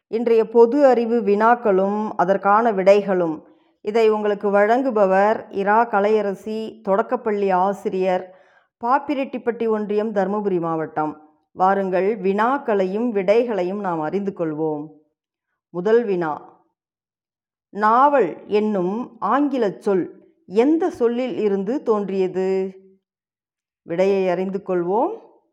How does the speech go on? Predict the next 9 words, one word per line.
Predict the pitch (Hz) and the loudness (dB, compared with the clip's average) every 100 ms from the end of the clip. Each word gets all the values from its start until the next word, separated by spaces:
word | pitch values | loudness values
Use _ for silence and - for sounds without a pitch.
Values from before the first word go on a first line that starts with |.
| _ _ _ _ _ _ _ _ _ _ _ _ _ _ _ _ | _ _ _ _ _ _ _ _ _ _ _ _ _ _ _ _
நாவல் | 165 180 190 220 269 294 311 | -6 -2 4 6 6 2 0
என்னும் | 220 220 220 233 269 | 0 2 2 0 -2
ஆங்கிலச் | - 185 220 240 220 185 190 | -2 -2 0 0 0 -2 -4
சொல் | 214 180 160 208 - - | -2 -2 -2 -4 -8 -12
நாவல்லா | 175 185 202 262 269 240 226 226 190 131 - - | -4 0 4 6 6 4 6 6 6 2 -2 -8
என்னும் | 190 196 202 170 202 160 | -4 -2 -2 -2 -4 -8
இத்தாலிய | 190 - 302 285 262 240 | -8 0 2 2 2 -2
சொல்லிலிருந்து | 233 214 214 208 202 185 185 262 | -2 -2 -2 -2 -2 -2 -2 -4
தோன்றியது. | - 220 180 165 147 131 - _ | -2 -2 -2 -2 -2 -4 -14 _